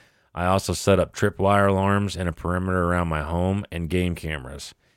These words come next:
He also notes that during his encounter with Dog Man, that he had a camera set up where he feeds the deers. Well, that night, the camera caught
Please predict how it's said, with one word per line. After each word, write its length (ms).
He 100
also 300
notes 300
that 220
during 320
his 200
encounter 380
with 180
Dog 280
Man, 420
that 120
he 60
had 120
a 40
camera 360
set 300
up 160
where 140
he 100
feeds 400
the 100
deers. 460
Well, 120
that 260
night, 520
the 80
camera 400
caught 440